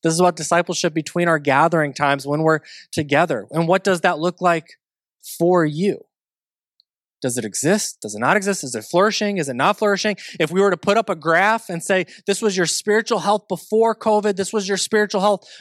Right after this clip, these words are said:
during covid, and this is your spiritual health in whatever phase of covid we're in right now," are you getting better? Are you getting worse? Or have you stayed the same?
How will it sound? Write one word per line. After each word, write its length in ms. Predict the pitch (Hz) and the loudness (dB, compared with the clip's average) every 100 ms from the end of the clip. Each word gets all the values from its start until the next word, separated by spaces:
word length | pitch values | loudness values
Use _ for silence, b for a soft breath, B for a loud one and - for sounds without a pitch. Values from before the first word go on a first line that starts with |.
| - | -4
during 400 | 185 214 220 214 | 0 2 2 0
covid, 380 | 220 214 214 196 | 2 4 4 2
and 100 | 196 | -2
this 160 | 196 | -6
is 160 | 214 180 | -8 -2
your 200 | 196 165 B B | -2 -2 B B
spiritual 380 | - 220 214 190 | -2 -2 0 2
health 240 | 208 208 | 2 0
in 80 | 196 | 0
whatever 280 | 190 208 202 | 0 2 0
phase 320 | - 190 208 | 0 0 0
of 140 | 190 | -2
covid 380 | - 202 202 202 | 2 2 2 0
we're 280 | 185 196 196 | 2 0 0
in 280 | 175 196 190 | -2 -2 0
right 260 | 190 196 | 0 0
now," 400 | 180 156 165 233 - _ _ _ _ _ _ _ _ _ - | 0 2 4 2 -2 _ _ _ _ _ _ _ _ _ -2
are 80 | |
you 80 | 139 | 0
getting 200 | 135 123 | 0 -2
better? 420 | 131 170 214 233 _ _ | 0 0 0 -6 _ _
Are 40 | - | -10
you 60 | |
getting 220 | 139 151 | -6 -2
worse? 540 | 151 190 - - - - _ _ - | 2 0 0 -10 -14 -16 _ _ -2
Or 80 | |
have 80 | 143 | -2
you 60 | 139 | 0
stayed 360 | - 151 151 | -2 0 0
the 80 | 143 | 0
same? 400 | - 202 139 - | 0 0 0 -6